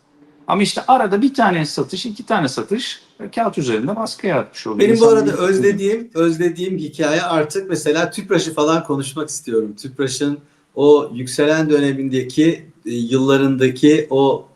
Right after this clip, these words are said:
Speaker 2: hani o yükselişlerini konuşmak istiyorum. Çünkü o
Speaker 1: Abi şu
Speaker 2: yükselirse bu defa diğer şirketlere de bu sirayet edecek anlamına gelir.
Speaker 1: Sert de bir yükseliş var. Bugün neredeyse uzun zaman sonra tekrar bir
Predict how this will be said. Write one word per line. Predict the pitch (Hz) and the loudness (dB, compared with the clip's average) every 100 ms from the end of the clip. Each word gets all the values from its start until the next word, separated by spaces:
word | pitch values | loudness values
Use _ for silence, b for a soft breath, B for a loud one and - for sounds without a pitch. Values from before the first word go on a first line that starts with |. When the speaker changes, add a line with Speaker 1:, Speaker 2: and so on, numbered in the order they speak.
| _ | _
Speaker 2:
hani | - 127 139 - - | -4 2 2 2 4
o | 165 147 135 - | 4 4 -2 -8
yükselişlerini | 127 - 151 151 - 165 170 190 | -6 2 2 2 4 4 4 2
konuşmak | 165 123 - 107 | 0 0 -6 -10
istiyorum. | - - 110 104 95 - _ | -12 -12 -6 -6 -6 -12 _
Çünkü | - 147 143 | -4 -2 2
o | |
Speaker 1:
Abi | 139 170 | 4 4
şu | |
Speaker 2:
yükselirse | 170 165 175 185 220 - 190 226 - b b b | 2 0 2 4 2 2 2 2 -2 b b b
bu | 151 | -4
defa | 170 185 185 196 175 | -2 -2 -2 -2 0
diğer | 185 185 | 0 0
şirketlere | 185 165 - 180 180 175 185 | 0 -4 -2 -2 0 0 2
de | 165 | 0
bu | 127 | -2
sirayet | - 123 120 113 | -6 -2 -2 -2
edecek | 113 107 - 117 | -8 -8 -8 -6
anlamına | 127 120 113 113 110 | -8 -8 -10 -10 -12
gelir. | 104 95 - _ _ _ _ | -14 -18 -20 _ _ _ _
Speaker 1:
Sert | 113 131 160 - | 2 2 0 0
de | 175 | 2
bir | 127 | 2
yükseliş | 110 - 104 104 - | 0 -4 -6 -6 -4
var. | 165 143 | -4 -2
Bugün | 127 135 139 | 0 0 0
neredeyse | 127 127 131 131 147 131 131 - | 0 0 0 -2 0 0 0 2
uzun | 123 135 | 4 6
zaman | 135 131 127 | 6 6 4
sonra | 127 127 123 | 4 2 2
tekrar | 127 123 127 117 | 0 0 -2 0
bir | 120 123 | 0 0